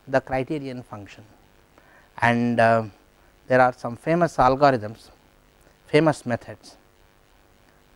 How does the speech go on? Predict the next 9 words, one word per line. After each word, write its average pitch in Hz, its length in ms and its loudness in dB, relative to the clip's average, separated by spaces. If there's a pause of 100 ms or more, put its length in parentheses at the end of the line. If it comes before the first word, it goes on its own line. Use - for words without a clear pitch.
They 123 140 2
are 120 340 2 (1400)
sequential 165 680 0
forward 139 460 4
search, - 440 -8 (880)
sequential 156 640 -2
backward 123 520 -2
search, - 460 -16 (1300)
generalized 170 800 8